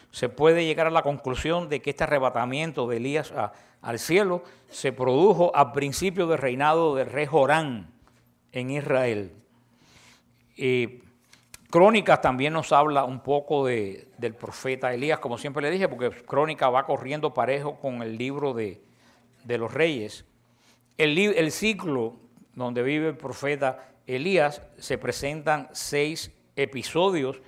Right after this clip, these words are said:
de la vida del, del profeta que son principales. Primero, su, su, su predicción de la gran sequía que viene sobre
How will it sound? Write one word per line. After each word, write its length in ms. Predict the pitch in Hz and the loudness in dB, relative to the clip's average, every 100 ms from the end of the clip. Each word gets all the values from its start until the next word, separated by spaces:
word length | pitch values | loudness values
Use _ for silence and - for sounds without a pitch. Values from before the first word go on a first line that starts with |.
| - _ _ _ | -20 _ _ _
de 180 | 120 127 | -4 0
la 140 | 120 | 2
vida 340 | 120 139 156 156 | 0 0 2 2
del, 300 | 135 110 98 _ | 0 -8 -10 _
del 140 | 127 120 | -10 -8
profeta 420 | 117 - 170 147 | -8 -4 -2 -2
que 100 | 131 | -2
son 220 | 135 139 | -4 -6
principales. 580 | 156 143 135 120 104 90 _ _ _ _ | -8 -10 -8 -4 -4 -6 _ _ _ _
Primero, 320 | 147 185 233 | -2 4 4
su, 240 | 196 175 | 4 -2
su, 260 | - 151 135 - | -4 -8 -8 -12
su 240 | - 151 - _ | -10 -10 -10 _
predicción 760 | - 147 135 123 - 160 190 190 | -2 0 0 -4 -6 -4 -2 -2
de 100 | 156 | -2
la 100 | 135 | -2
gran 260 | 139 151 | -2 -6
sequía 680 | 170 143 - 156 196 131 117 - _ _ _ _ _ _ | -4 -6 -6 -4 -2 -2 -4 -14 _ _ _ _ _ _
que 160 | - 123 | -8 -6
viene 260 | 120 139 147 | -6 -8 -10
sobre 540 | - 143 147 143 139 | -6 -6 -6 -8 -10